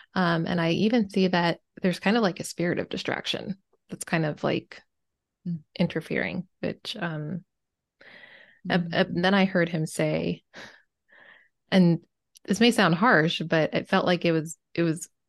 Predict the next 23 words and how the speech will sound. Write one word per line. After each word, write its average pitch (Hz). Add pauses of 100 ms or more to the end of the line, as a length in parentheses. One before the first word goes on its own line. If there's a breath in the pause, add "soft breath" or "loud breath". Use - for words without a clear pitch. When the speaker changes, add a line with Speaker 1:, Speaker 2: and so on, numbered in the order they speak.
(300)
Speaker 1:
ultimately -
a 151
good -
thing. 196
I 170
felt -
like 170
he 170
was 160
saying, 156
"I 151
will 156
force -
their 165
hand," 175 (680 loud breath)
Speaker 2:
Mm. 180
Speaker 1:
um, 156 (680)
meaning 175
they 160
will, 156
they 175
will 151
choose, -